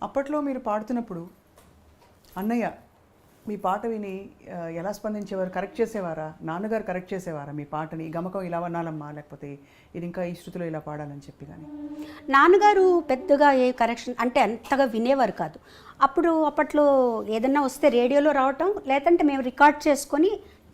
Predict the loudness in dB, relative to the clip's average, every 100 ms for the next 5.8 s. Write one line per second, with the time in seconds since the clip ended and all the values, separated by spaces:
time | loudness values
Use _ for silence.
0 | 2 4 2 2 0 -2 -2 2 2 2
1 | 2 0 -2 -2 -2 -2 -4 -6 -14 -20
2 | _ -10 -4 0 0 0 0 -2 -4 -10
3 | -6 2 4 4 0 -2 -4 -8 -10 -14
4 | -16 -20 _ -20 -20 -14 4 6 10 8
5 | 8 4 0 -4 -6 -8 -12